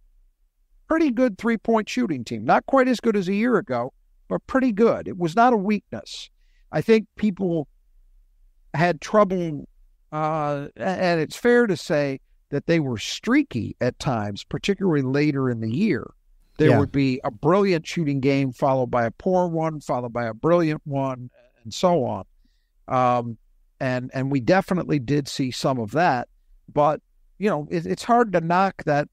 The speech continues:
Speaker 1: that shooting over the course of a full season. Uh, they did a great job, as you said, valuing the ball. By far the best turnover,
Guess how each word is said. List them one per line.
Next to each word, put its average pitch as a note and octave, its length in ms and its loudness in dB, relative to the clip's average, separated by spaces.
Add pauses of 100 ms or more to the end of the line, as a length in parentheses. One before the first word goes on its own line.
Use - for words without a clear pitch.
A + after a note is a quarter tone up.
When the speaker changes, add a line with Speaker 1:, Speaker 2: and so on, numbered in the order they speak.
Speaker 1:
that C3 200 -2
shooting G#3 400 -4
over B2+ 220 -6
the B2+ 60 -4
course C3+ 400 -4
of B2+ 100 -8
a B2+ 60 -8
full B2+ 260 -6
season. - 480 -2 (580)
Uh, C3+ 320 2 (340)
they D3+ 120 2
did C#3+ 140 2
a B2+ 40 -4
great F3 300 2
job, E3 320 2
as A#2+ 100 -8
you D#3 120 -6
said, C#3 280 -2
valuing C3+ 400 2
the A2+ 80 -6
ball. B2 360 0
By B2 180 -2
far E3+ 320 2
the C3+ 100 -4
best C3 340 -4
turnover, C3+ 520 -2